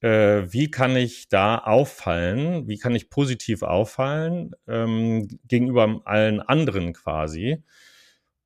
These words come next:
Und da hab ich, ja, relativ bald gelernt, ähm, dass ich einfach dadurch auffallen kann, dass ich mein Wissen teile. Das hab ich am Anfang erst so, so vielleicht zurückhaltend getan. Das musste ich erst lernen und rausfinden,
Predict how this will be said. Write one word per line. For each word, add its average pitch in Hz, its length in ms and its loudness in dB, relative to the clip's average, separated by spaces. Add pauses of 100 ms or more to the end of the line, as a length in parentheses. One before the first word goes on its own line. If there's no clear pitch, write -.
Und 117 640 2 (100)
da 104 260 4
hab 135 180 2
ich, - 400 -8
ja, 107 460 0 (160)
relativ 131 460 0
bald - 340 4
gelernt, 117 680 0
ähm, 110 720 0
dass 110 220 2
ich 107 220 -6
einfach 110 400 0
dadurch 104 340 0
auffallen 120 380 -2
kann, 120 180 -4
dass 113 160 0
ich 110 160 -6
mein 107 380 0
Wissen 147 260 -4
teile. 87 600 -2 (600)
Das 104 140 -2
hab 117 120 4
ich 123 160 0
am 113 100 0
Anfang 131 720 2 (400)
erst 120 360 0
so, 110 180 -8
so 104 240 0
vielleicht - 560 0
zurückhaltend 127 540 -2
getan. 123 320 0
Das 110 120 0
musste 131 240 -2
ich 120 60 -6
erst 123 200 0
lernen 120 540 0
und 107 280 -4
rausfinden, 110 1000 0